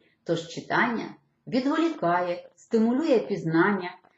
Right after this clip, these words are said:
зберігає психічне здоров'я, додає сил і витримки та нагадує, що життя триває. Промоція книги завжди на часі і зараз стала ще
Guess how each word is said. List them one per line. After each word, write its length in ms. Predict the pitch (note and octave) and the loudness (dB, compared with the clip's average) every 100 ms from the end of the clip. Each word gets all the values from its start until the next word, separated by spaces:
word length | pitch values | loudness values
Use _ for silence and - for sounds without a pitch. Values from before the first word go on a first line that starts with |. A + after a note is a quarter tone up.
| _ | _
зберігає 580 | D#3+ D#3+ B3 A#3+ D#4 D4 | -2 4 6 4 2 2
психічне 680 | D4 - A#3+ A3 - G#3 G3 | 0 -4 -4 -6 -6 -4 -2
здоров'я, 640 | G3+ G3 F#3+ F3+ E3+ F3 - _ _ - | 0 0 0 -2 -4 -6 -10 _ _ 0
додає 440 | G3 G3+ G#3 F3+ | 4 8 8 6
сил 500 | - - B3+ D4 - - | 2 2 2 0 -4 -4
і 120 | G3+ | -4
витримки 720 | F#3 F3 E3+ D#3+ D#3+ D3+ D3+ _ _ | -2 -4 -2 -4 -4 -8 -10 _ _
та 120 | G#3 | 2
нагадує, 640 | A3+ A3+ G3+ C#3+ C#3 B2+ - | 2 2 0 -2 -4 -6 -8
що 200 | - D#3 | -12 -10
життя 340 | D3 D3 F3 E3+ | -8 -10 -12 -12
триває. 440 | D3 C3 C3 A#2 A2 _ _ _ _ - - - | -10 -8 -8 -10 -16 _ _ _ _ -20 -20 -6
Промоція 480 | G#3+ B3 D#4+ D#4 D4+ | 2 6 6 4 -2
книги 460 | D4+ F#4 E4+ E3+ - _ | 0 2 2 -2 -8 _
завжди 400 | D#3+ A3 A#3+ B3+ | -4 -2 0 2
на 140 | D#4 C#4 | 2 2
часі 520 | F#3+ C#3+ - - - _ _ - - | 0 -4 -4 -14 -16 _ _ -20 -10
і 120 | - | -6
зараз 360 | G3+ C#4 E4 G#3 | -2 0 0 -2
стала 300 | - G#3 F3+ | 0 2 2
ще 280 | - C#4 | 0 -2